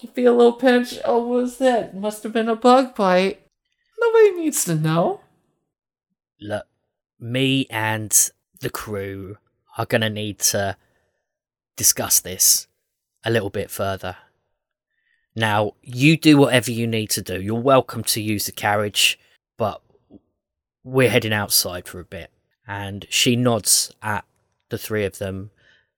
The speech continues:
Speaker 2: and they march out. And as she gets to the door, um, she turns back and she says, "Listen,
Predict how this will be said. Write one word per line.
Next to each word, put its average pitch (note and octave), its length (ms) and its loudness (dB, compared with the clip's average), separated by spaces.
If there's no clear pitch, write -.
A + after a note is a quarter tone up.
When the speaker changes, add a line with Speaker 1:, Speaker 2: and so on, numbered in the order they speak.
Speaker 2:
and G#2 160 -8
they G#2+ 160 0
march G2+ 340 -8
out. G2+ 260 -4
And G#2 500 -6
as B2 160 4
she A#2 640 0
gets - 340 -2
to - 120 -10
the G#2 140 -8
door, F#2+ 460 -8
um, G2 260 -4
she - 220 -4
turns A2 400 -2
back - 440 -10
and G#2 140 -12
she - 140 -10
says, - 580 -4
"Listen, G2 440 2